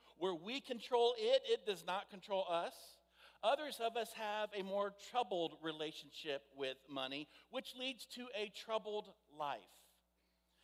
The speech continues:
And Jesus said that he came to bring the abundant life to his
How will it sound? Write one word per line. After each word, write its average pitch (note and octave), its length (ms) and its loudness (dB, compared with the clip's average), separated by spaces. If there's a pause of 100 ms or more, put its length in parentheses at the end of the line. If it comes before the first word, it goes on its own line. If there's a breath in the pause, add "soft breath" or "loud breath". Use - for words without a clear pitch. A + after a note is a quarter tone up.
(120)
And A#3+ 200 0
Jesus D#4 420 -2
said A3+ 400 4
that G#3 180 -2
he E4+ 180 0
came C4 600 2 (400 soft breath)
to C4 100 2
bring C4 400 -2
the A#3+ 160 -4
abundant A#3 680 4 (100)
life D#3+ 340 0 (200)
to A3 160 -8
his G3+ 280 -4